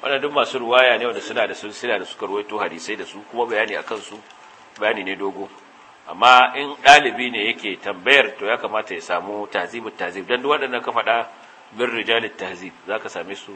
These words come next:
a cikin Tahzibut Tahzib. Kowanne ka koma ka ga sunansa, Al-Ala ibn Abdurrahman, koma harfin Ain, za ka same shi a cikin harafin Ain.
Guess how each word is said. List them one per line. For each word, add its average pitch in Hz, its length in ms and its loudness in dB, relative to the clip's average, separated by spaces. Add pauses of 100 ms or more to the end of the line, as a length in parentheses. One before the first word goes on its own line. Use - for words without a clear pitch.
(120)
a - 40 -18
cikin - 260 -14
Tahzibut 92 440 -8
Tahzib. 78 380 -12
Kowanne 117 380 -2
ka - 120 -12
koma 127 360 0
ka - 140 -12
ga 98 100 -4
sunansa, 123 520 -4 (360)
Al-Ala 101 520 8
ibn 127 140 -2
Abdurrahman, 110 540 -4
koma 113 380 -2
harfin 123 480 0
Ain, 107 240 2 (840)
za 104 120 2
ka 104 80 -6
same 98 320 -6
shi 98 180 -8 (760)
a 87 120 0
cikin 107 420 -8
harafin 98 520 6
Ain. 101 200 2